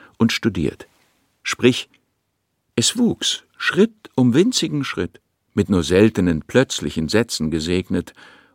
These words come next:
unser Wissen, unser Begriff von der Mechanik der Menschen, von ihrer Chemie, vom Ineinandergreifen der Muskeln,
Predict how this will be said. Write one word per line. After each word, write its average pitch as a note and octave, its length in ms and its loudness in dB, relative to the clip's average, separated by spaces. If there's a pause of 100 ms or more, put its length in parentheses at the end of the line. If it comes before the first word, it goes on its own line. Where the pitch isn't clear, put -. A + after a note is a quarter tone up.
unser A#2+ 280 2
Wissen, - 360 -2 (260)
unser A#2 180 0
Begriff D#3 400 -2
von D3 220 -6
der A#2+ 80 0
Mechanik A#2 580 -2
der G#2+ 120 0
Menschen, G#2 540 -2 (440)
von A2 180 0
ihrer A2 240 4
Chemie, B2+ 580 2 (320)
vom A#2+ 340 4
Ineinandergreifen C3 1000 2
der A2+ 120 2
Muskeln, C#3+ 600 0